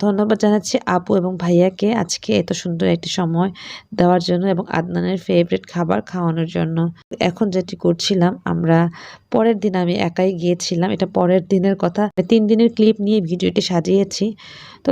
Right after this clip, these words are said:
দেখা গিয়েছে কি যে আমি যখন যাই তখন বাচ্চারা খুব এক্সাইটেড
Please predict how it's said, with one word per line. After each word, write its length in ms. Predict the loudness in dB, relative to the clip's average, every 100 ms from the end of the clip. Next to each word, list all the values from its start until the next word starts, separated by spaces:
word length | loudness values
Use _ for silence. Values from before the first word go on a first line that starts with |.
| 0
দেখা 200 | 0 0
গিয়েছে 360 | 4 4 4 0
কি 140 | 0 -2
যে 160 | 0 0 0
আমি 140 | -2 0
যখন 300 | -2 -2 -4 0
যাই 180 | 0 0 0
তখন 260 | -4 -2 -4 0
বাচ্চারা 380 | -2 0 -2 0
খুব 140 | -2
এক্সাইটেড 460 | -6 -2 -4 -2